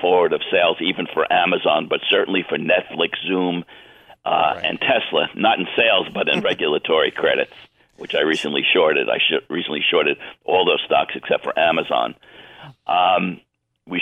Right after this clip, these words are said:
Speaker 1: saw in Microsoft Azure, the cloud business, the rate of growth decelerating
Speaker 2: Yep.
Speaker 1: markedly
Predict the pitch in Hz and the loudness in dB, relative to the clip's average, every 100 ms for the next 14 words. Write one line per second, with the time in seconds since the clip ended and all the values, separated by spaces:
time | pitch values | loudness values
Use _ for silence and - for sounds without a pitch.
0 | - 101 95 90 101 - 95 90 82 - | 0 2 4 2 2 2 2 2 0 0
1 | 85 78 110 104 90 87 - 87 95 87 | -2 2 4 4 2 -2 2 2 2 0
2 | 78 80 69 - - _ 85 90 90 80 | -2 -4 -8 -12 -18 _ 0 2 2 2
3 | 87 85 85 85 80 87 82 82 76 78 | 2 2 2 -6 -4 0 2 2 0 0
4 | 76 85 80 78 | 0 0 -2 -2